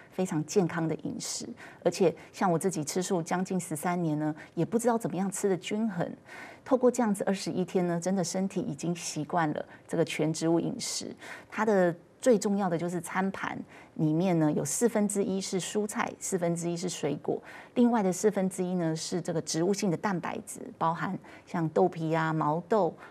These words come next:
还有豆腐、豆浆等等的，都是非常好的高蛋白质的来源。那最后一个，刚刚张医师有提到，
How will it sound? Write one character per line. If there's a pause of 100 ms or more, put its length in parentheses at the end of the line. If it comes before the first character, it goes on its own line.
还
有
豆
腐、
豆
浆
等
等
的，
都
是
非
常
好
的 (680)
高
蛋
白
质
的
来
源。 (640)
那
最
后
一
个，
刚
刚
张
医
师
有
提
到，